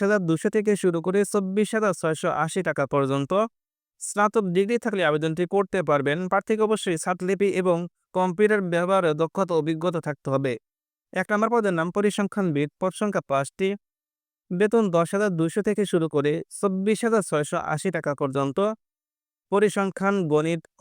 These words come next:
অর্থনীতি বিষয়ে স্নাতক ডিগ্রি থাকলে আবেদনটি করতে পারবেন। প্রার্থীকে কম্পিউটার চালনার দক্ষতা থাকতে হবে। আবেদনের শর্তাবলী, প্রার্থীকে অবশ্যই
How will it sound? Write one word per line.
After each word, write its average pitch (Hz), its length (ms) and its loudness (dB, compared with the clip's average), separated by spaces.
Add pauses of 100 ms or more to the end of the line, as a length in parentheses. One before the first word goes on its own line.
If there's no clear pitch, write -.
অর্থনীতি 202 440 0 (120)
বিষয়ে 156 320 0
স্নাতক 180 440 0
ডিগ্রি 170 260 0
থাকলে 208 200 -2
আবেদনটি 147 320 0 (100)
করতে 180 200 0 (100)
পারবেন। 139 280 0 (1900)
প্রার্থীকে 170 440 0 (340)
কম্পিউটার 196 400 0
চালনার 190 420 0
দক্ষতা 170 400 -2
থাকতে 147 260 -2
হবে। 135 200 0 (640)
আবেদনের 190 520 2
শর্তাবলী, 151 500 0 (920)
প্রার্থীকে 208 400 0 (100)
অবশ্যই 185 440 0